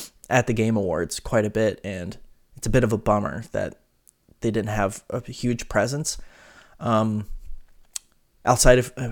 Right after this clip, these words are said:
you know, Metroid Dread won Best Action Adventure Game, which is really cool. Um, I, you know, as a fan, I went on and voted, uh, and I voted for Metroid Dread as my game of the year. Um, I had so much fun with it. It,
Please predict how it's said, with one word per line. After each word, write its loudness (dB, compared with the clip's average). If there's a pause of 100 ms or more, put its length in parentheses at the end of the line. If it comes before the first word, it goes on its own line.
you 0
know, 4
Metroid 2
Dread 4
won -2
Best 2
Action -2
Adventure -4
Game, -2 (800)
which -2
is 0
really 4
cool. -2 (120)
Um, -4 (420)
I, 4 (140)
you -4
know, 0 (320)
as 0
a -4
fan, -2
I 2
went 0
on 0
and -2
voted, 0 (420)
uh, -4 (380)
and 0
I 6
voted 4
for -2
Metroid -4
Dread -4 (100)
as -4
my -4
game -8
of -10
the -10
year. -6 (180)
Um, -10 (420)
I -4
had -2
so 4
much -4
fun -8
with -8
it. -6
It, -8